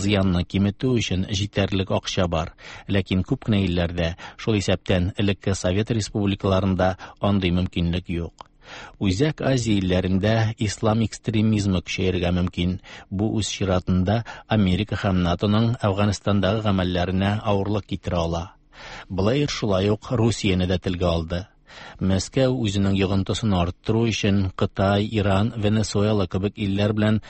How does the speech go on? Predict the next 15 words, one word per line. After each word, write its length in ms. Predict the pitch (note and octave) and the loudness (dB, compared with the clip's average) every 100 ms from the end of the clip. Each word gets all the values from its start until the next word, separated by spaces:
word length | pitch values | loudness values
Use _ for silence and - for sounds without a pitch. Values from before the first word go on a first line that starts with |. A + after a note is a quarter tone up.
| - - | -20 -2
ныклырак 580 | G#2 G#2+ A2 G2+ F#2+ - | -2 0 0 2 2 0
элемтәләр 520 | G#2 G2+ G2 F#2+ G2 | -2 0 0 2 2
урнаштырырга 640 | F#2 F2 E2+ - F2+ E2+ E2 | 2 0 -2 -4 -4 -2 -4
тырыша. 400 | - E2+ - E2 D#2+ _ - - - | -4 -6 -4 -6 -6 _ -20 -20 -8
Кайчак 400 | - G2+ - A#2 | -2 -2 0 -2
аның 260 | G2 F#2 F2 | 0 0 0
бу 140 | F2+ F#2 | -2 -4
сәясәте 800 | F2+ F2 E2+ F2+ F2 - B2+ - - - | -4 -4 -2 -4 -4 -4 -4 -6 -18 -4
Америка 500 | F#2 F#2+ G#2 G2+ A2 | 0 2 2 0 0
мәнфәгатьләренә 840 | G2+ G#2+ F#2+ - F2 E2+ F2 E2+ | 0 0 0 0 -4 -2 -2 -2
каршы 380 | - G2 - - | 0 -2 -2 -8
килә. 320 | E2+ D#2+ - _ _ _ _ | -8 -8 -10 _ _ _ _
Казакъстанда 920 | - G#2+ D3 - G#2 F#2+ E2+ F#2 F2+ F#2 | 0 0 0 -2 0 0 2 0 0 0
нефть 380 | G2+ G#2 G2+ G2+ | 2 2 0 -2
бәясенең 500 | F#2 F#2+ G2 G2 | 0 0 0 0